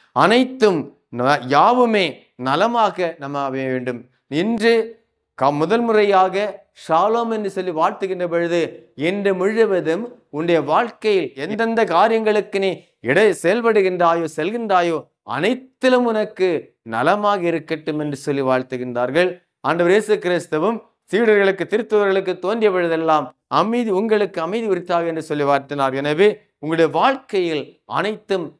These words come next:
நலமாக இருக்கட்டும், அமைதியாக இருக்கட்டும்,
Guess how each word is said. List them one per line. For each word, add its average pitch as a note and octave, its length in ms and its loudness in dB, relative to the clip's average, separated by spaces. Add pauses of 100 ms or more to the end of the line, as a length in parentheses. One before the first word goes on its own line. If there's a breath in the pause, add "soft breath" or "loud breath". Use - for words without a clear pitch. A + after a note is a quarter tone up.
நலமாக B3+ 600 0
இருக்கட்டும், D#3 720 -4 (100)
அமைதியாக A#3+ 640 2
இருக்கட்டும், D#3+ 640 -4